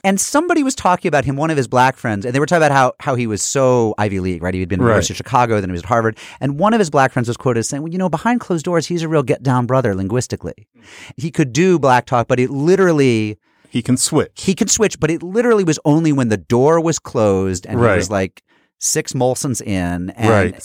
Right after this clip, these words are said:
Speaker 1: you know,
Speaker 2: Six.
Speaker 1: I'm no doubt getting this a little bit wrong, but my memory was they were
Speaker 2: Is
Speaker 1: saying
Speaker 2: this the analogy here,
Speaker 1: it's not
Speaker 2: then?
Speaker 1: that just that he switches, but he switches literally when the door is closed. And I
Speaker 2: Right.
Speaker 1: think there are certain things, like, I think at Columbia, Hillel,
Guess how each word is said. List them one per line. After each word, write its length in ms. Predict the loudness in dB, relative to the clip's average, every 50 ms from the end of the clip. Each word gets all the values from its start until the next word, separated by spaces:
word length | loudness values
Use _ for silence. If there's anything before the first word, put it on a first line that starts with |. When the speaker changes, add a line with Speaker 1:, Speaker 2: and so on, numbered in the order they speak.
| -6 -2 0
Speaker 1:
you 60 | 2
know, 120 | 2 2 0
Speaker 2:
Six. 280 | -4 -8 -12 -12 -6 -2
Speaker 1:
I'm 100 | 0 2 2
no 120 | 4 4
doubt 160 | 4 2 2 2
getting 160 | 2 0 0
this 140 | 0 -2 -4
a 40 | -4
little 160 | -4 -4 -4
bit 100 | -4 -4 -4
wrong, 220 | -2 -4 -2 -2
but 120 | -2 -2
my 120 | 0 0 0
memory 320 | 0 0 0 0 -2 -2
was 220 | -2 0 -2 0 0
they 80 | 0
were 20 | 0
Speaker 2:
Is 80 | 0
Speaker 1:
saying 100 | 0 2
Speaker 2:
this 160 | 0 0 0
the 160 | 2 2 4 4
analogy 560 | 4 4 4 4 4 2 2 0 0 -2 0
here, 180 | 2 2 2 2
Speaker 1:
it's 80 | 2 2
not 140 | 2 2 2
Speaker 2:
then? 60 | 2
Speaker 1:
that 100 | 0 -2
just 180 | 0 0 -2 0
that 80 | -2 -6
he 60 | -6
switches, 400 | -6 -6 -6 -6 -4 -4 -4 -4
but 140 | -2 -4 -4
he 80 | -4
switches 340 | -4 -6 -6 -6 -6 -6 -8 -8
literally 480 | -8 -4 0 2 4 4 4 4 4 2
when 140 | 2 2 0
the 40 | 0
door 220 | 0 0 0 0
is 140 | 0 -2 -4
closed. 640 | -8 -16 -16 -12 -6 -2 -2 -2 -2 -4 -8 -12 -8 -2
And 100 | 0 2
I 20 | 4
Speaker 2:
Right. 100 | 4 2
Speaker 1:
think 120 | 2 2
there 160 | 0 0 2
are 140 | 2 2 2
certain 280 | 0 -2 -4 -4 -6 -6
things, 500 | -6 -4 -2 0 0 0 -2 -4 -6 -6 -10 -14 -20 -6 -2
like, 120 | -2 -2 0 2
I 140 | 2 2 2
think 180 | 0 -2 -2
at 80 | -4 -4
Columbia, 540 | -4 -2 -2 0 2 2 2 2 2 0 -2
Hillel, 680 | -2 -2 0 2 2 2 2 2 2 0 -2 -4 -8